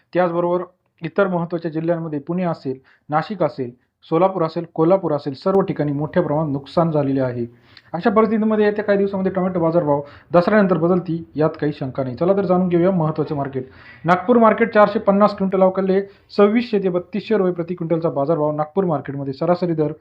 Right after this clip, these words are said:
सव्वीस रुपये ते बत्तीस रुपये. नागपूर या ठिकाणचा टॉप क्वालिटी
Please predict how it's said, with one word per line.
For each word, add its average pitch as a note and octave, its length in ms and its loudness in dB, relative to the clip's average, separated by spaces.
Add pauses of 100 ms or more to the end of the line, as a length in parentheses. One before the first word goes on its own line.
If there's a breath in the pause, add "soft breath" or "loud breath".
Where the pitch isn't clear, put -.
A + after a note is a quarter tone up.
(320 soft breath)
सव्वीस A3 340 4
रुपये F3 220 2
ते F3+ 60 0
बत्तीस F3 420 -2
रुपये. D3+ 180 -2
नागपूर D#3 360 -2
या F#3 100 6
ठिकाणचा E3+ 480 0 (800)
टॉप F#3+ 180 8
क्वालिटी D#3+ 380 2